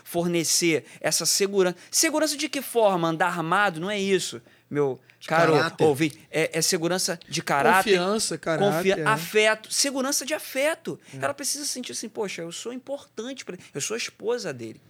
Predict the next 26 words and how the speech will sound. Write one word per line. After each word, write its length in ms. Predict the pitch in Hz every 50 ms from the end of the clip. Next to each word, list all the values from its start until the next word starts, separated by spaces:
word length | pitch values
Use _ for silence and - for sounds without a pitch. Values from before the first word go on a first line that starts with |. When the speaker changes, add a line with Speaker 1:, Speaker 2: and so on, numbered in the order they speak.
| - _ - _ - - - - -
Speaker 1:
E 220 | - 220 233 233
essas 400 | 240 262 294 330 - 254 208 196
coisas, 540 | - - - 185 202 220 220 202 170 170 165
essas 180 | - 185 190 -
questões, 400 | - 180 156 139 - 175 185 185
ela 180 | 185 180 180
vem 140 | 170 175 180
minando. 560 | 180 190 202 190 170 160 156 156 147 131 117 - -
Isso 200 | 208 202 - 240
adoece. 600 | 226 214 214 156 127 120 110 - - - - - _ _ _ _ - _ _ _ _ - _ - - _ - -
Isso 260 | 147 143 - - 147
adoece. 640 | 143 135 135 127 131 139 151 160 170 - - - - _ - - - - - - _
É, 240 | - 143 147 143 135
eu 80 | 156
acho 120 | 170 175 -
que 60 | 180
a 20 |
gente 160 | 180 175 - -
tem 100 | 180 180
que 80 | -
tratar 420 | - 180 170 156 151 - - 151 139
isso 300 | 135 143 156 156 - 147
se 140 | - -
uma 160 | 165 165 160 160
pessoa 500 | - 160 143 131 - - - 156 151 139
perceber, 840 | - - 180 190 - - - 220 202 160 135 135 127 117 135 -